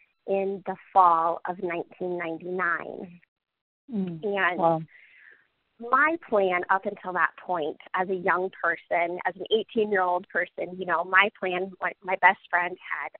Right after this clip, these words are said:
Speaker 1: um, graduated m-, early and moved out to Los Angeles, and her sister owned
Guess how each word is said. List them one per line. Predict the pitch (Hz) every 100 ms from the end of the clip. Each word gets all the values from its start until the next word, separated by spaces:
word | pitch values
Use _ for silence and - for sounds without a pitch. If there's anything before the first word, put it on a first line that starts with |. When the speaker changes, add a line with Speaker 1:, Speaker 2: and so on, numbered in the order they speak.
| -
Speaker 1:
um, | 151 127 - _ _ - _
graduated | 220 208 220 226 214 196
m-, | 196 - _
early | 202 190 175 170 185
and | - 185
moved | 196 190 180 -
out | 170 170 - -
to | 180 170
Los | 170 160 -
Angeles, | 160 165 160 147 - -
and | - 165
her | 208 190 -
sister | 190 - 185 -
owned | 170 165 170